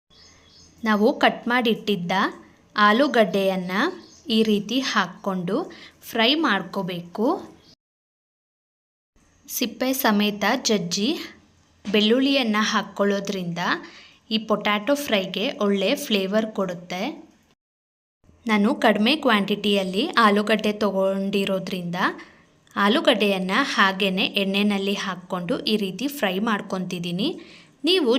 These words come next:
ಜಾಸ್ತಿ ಕ್ವಾಂಟಿಟಿ ತೊಗೊಂಡ್ರೆ ಈ ರೀತಿ ಕಟ್ ಮಾಡಿಟ್ಟಿದ್ದ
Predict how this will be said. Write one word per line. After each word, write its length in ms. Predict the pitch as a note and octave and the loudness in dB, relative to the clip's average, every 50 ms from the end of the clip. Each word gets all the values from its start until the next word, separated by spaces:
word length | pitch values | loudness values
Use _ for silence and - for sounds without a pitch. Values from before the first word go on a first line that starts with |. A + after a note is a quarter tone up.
| - G#3+ | 2 2
ಜಾಸ್ತಿ 380 | G3 F3+ F#3+ F#3+ - - D4 C#4+ A#3 - | 2 2 2 0 0 0 0 0 2 4
ಕ್ವಾಂಟಿಟಿ 460 | A#3+ G#3+ G3 F#3+ G#3 G3+ G#3 A3 A3 A3 G#3+ | 2 4 2 2 0 0 0 -2 -2 -2 -2
ತೊಗೊಂಡ್ರೆ 420 | G3 F#3 F#3 F3 F3 F3 F#3+ A3+ E4 - - - - - - _ - D4 | -2 -2 -4 -4 -4 -2 -2 -2 -2 -2 -6 -12 -18 -20 -12 _ 2 4
ಈ 40 | D#4 C#4 B3 | 4 4 4
ರೀತಿ 220 | G#3+ A3 A#3+ B3+ B3+ - A3 | 2 0 -2 -2 0 0 0
ಕಟ್ 180 | - - - - A3 | 0 -2 -2 -2 0
ಮಾಡಿಟ್ಟಿದ್ದ 640 | A3+ A3+ A3 G#3 A3 - - G#3+ G3 E3+ E3+ E3+ | 2 2 2 0 -2 -2 -2 -2 -2 -2 -2 -2